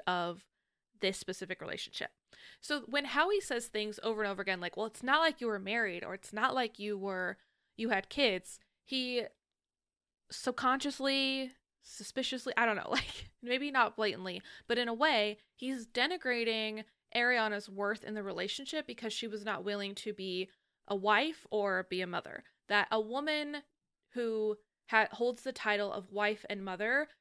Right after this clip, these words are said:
deserves, like, some kind of more respect than a woman who holds the title of girlfriend,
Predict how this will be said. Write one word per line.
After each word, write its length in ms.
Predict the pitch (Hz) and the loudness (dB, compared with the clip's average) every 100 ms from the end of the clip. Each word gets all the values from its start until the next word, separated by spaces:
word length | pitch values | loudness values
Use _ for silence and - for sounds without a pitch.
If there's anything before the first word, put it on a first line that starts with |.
| - | -6
deserves, 800 | 233 202 233 233 233 220 - - _ | -6 -2 0 2 0 -4 -12 -14 _
like, 220 | 226 196 | -2 -2
some 220 | - 240 247 | -2 -6 -4
kind 200 | 240 220 | -4 -4
of 160 | 202 | -6
more 380 | 202 214 214 214 | -4 0 0 0
respect 760 | 185 196 - - 196 339 - - _ _ | -2 -8 -8 -6 -4 -6 -8 -20 _ _
than 120 | - 226 | -2 -2
a 60 | |
woman 300 | 208 214 220 | -2 -2 0
who 120 | 214 | 0
holds 220 | 214 208 - | 0 -2 -4
the 100 | 208 | -6
title 380 | 208 185 190 - | -2 -2 -2 -2
of 280 | 185 190 - | -2 -4 -2
girlfriend, 680 | 208 208 202 185 180 185 | 0 0 -2 -2 -4 -8